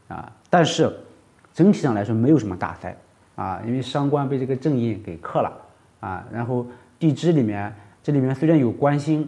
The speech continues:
啊，虽然有酉金能够克甲木，但是它是官星，也是用神，它起到的是官的作用，而不是七杀的作用啊。这是他的一个身体的分析。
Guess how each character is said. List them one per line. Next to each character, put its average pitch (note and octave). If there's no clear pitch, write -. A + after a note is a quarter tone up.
啊， G#2
虽 C#3+
然 C#3+
有 B2+
酉 A#2
金 B2+
能 A2+
够 B2
克 -
甲 G#2
木， G2
但 C3
是 A2+
它 C3+
是 C3+
官 D3
星， C3
也 A2+
是 B2+
用 D#3+
神， F2
它 G2+
起 -
到 C3+
的 C3
是 A#2+
官 E3
的 G#2+
作 F#2
用， F2
而 A2+
不 B2
是 G#2+
七 -
杀 C#3
的 A2
作 F#2
用 F#2
啊。 G2+
这 A2
是 G#2
他 A2+
的 A#2
一 A2
个 G#2+
身 D3+
体 D3
的 F#2
分 G2+
析。 -